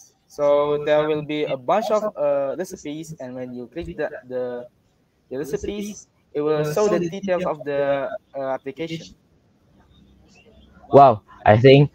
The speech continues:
Speaker 2: that you have to give the material quickly, because perhaps some of the viewers are waiting for this section. So, tanpa basa-basi, ayo kita mulai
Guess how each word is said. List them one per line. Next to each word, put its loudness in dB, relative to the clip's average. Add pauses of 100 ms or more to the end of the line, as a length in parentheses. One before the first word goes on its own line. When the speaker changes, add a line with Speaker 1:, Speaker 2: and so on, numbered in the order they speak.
(120)
Speaker 2:
that 6
you 8
have 4
to 6
give 8
the 2
material 6
quickly, 4 (340)
because 6
perhaps 4
some 2
of 0
the 2
viewers 2
are 0
waiting 0 (220)
for 0
this -2
section. -2 (1000)
So, 6 (240)
tanpa 0
basa-basi, 0 (960)
ayo 2
kita 0
mulai 2